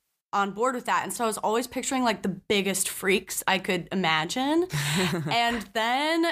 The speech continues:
Speaker 1: and then I met Justin, <laughs> and everything about him is, like, he's, like,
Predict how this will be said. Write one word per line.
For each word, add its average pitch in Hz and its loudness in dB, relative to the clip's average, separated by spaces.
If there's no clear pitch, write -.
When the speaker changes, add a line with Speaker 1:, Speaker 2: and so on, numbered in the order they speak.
Speaker 1:
and 233 0
then 233 -2
I 349 0
met 285 -2
Justin, 254 0
<laughs> - -20
and 262 2
everything 330 0
about 226 0
him 269 0
is, 247 -6
like, 214 0
he's, 294 0
like, 359 -2